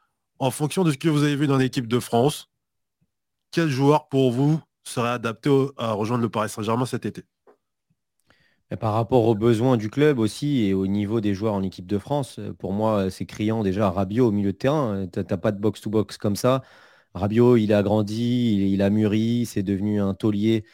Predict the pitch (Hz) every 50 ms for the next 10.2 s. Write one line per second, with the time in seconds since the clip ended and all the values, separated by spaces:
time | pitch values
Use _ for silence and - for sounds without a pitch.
0 | _ _ _ _ _ - 95 95 98 101 101 98 95 104 101 98 98 87 95 95
1 | 104 98 98 - - 107 113 123 120 - - - 107 101 95 95 98 104 104 104
2 | 104 101 - - - - - 98 95 95 - 107 101 92 104 95 - - 101 98
3 | 104 110 104 101 98 101 101 95 - - 104 98 107 107 104 98 90 - - 113
4 | 98 104 104 104 110 113 107 104 - _ _ _ _ - 98 95 101 98 - 110
5 | 104 107 117 127 123 - _ _ _ _ - - 107 110 113 - - 113 107 120
6 | 104 - 120 113 - 123 104 - - 123 131 135 107 95 95 92 - 101 104 104
7 | 107 107 104 101 - - 104 95 104 104 104 107 120 127 117 101 92 92 92 -
8 | - 104 - - 107 107 107 104 98 95 90 - - - - - 98 - - 101
9 | 92 - - 107 104 98 95 - - 101 95 92 90 95 92 95 95 98 101 107
10 | 117 123 -